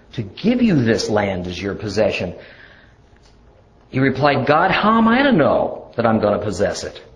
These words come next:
And he answered him, "Bring me a three-year-old cow, a three-year-old female goat, a three-year-old ram, a dove, and a young pigeon." And he brought him all these, and he cut the animals in two,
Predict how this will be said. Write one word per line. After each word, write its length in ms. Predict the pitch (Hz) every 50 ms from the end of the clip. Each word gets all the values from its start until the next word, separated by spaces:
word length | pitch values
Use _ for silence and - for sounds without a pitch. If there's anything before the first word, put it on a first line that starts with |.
| - - - _ _ _ _ _ _ - - - -
And 100 | - 117
he 120 | 113 117 117
answered 300 | 117 120 - - 117 104
him, 300 | 123 113 110 104 - - - - - - - _ - -
"Bring 320 | - 160 208 214 220 220 214
me 400 | 214 214 214 214 214 208 214 214 -
a 60 | 117
three-year-old 840 | - - - 160 170 180 180 180 175 175 170 165 165 170 170 165 -
cow, 520 | - - 92 82 - - - - - 139 - - - _ - - - - - -
a 80 | - 110
three-year-old 800 | - - - 139 147 170 196 202 190 185 175 165 170 170 165 -
female 480 | - 139 131 131 131 127 131 135 143
goat, 440 | 131 117 - - 82 - - - - - - - - - - - - - - - - -
a 100 | 120 120
three-year-old 760 | - - - 147 151 156 156 151 156 147 143 143 151 147 143
ram, 320 | 120 113 110 110 113 117
a 60 | 117
dove, 320 | 104 117 107 98 98 95 104
and 100 | 101 101
a 40 | 98 98 92
young 160 | 82 95 98
pigeon." 420 | - - 160 151 127 - - - - - - - - - - - - - - - _ - - _ _ - - - - - - _ _ - - - - -
And 80 | - 131
he 60 | 135 139
brought 320 | 120 151 175 190 208 208
him 120 | 220 208
all 340 | 220 220 220 214 208 190 151
these, 360 | 117 113 - 82 - - -
and 100 | - -
he 60 | 110 -
cut 300 | - - - 233 - -
the 200 | 285 - - 190
animals 580 | 196 196 180 151 123 107 98 95 110 110 - - -
in 260 | 127 120 117 113 -
two, 460 | - - - 143 120 - - - -